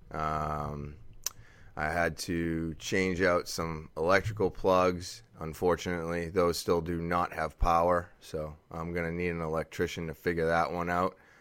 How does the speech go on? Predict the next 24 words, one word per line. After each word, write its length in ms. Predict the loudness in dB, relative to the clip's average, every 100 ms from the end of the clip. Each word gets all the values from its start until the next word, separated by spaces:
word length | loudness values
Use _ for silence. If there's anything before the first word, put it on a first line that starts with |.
| -20 -20 _ _ 0
But 280 | 4 4 0
my 180 | -4 -4
dogs 840 | 4 8 10 10 8 2 -6 -14 _ _ _ _ _ _ -8
have 320 | 0 0 0
been, 400 | 0 2 2 0
like, 280 | -2 -4 -6
jumping 540 | 2 4 4 2 2
on 220 | 2 0 -4
the 60 |
fence 680 | -6 2 4 4 0 -2 -4
and 320 | -4 -6 -10 -14 -20 -20 _ _ _ -12
scratching 720 | -8 0 6 8 6 2 2
at 260 | 8 8 10
it 220 | 8 6
whenever 320 | 4 2 0
my 180 | -2 -2
neighbor's 500 | 2 4 4 4 2
dog 360 | 2 4 4 0
gets 240 | -4 0
let 200 | 0 4
out, 440 | 6 6 6 2
and 100 | -2
it's 160 | -12 -10
been 380 | -8 -8 -10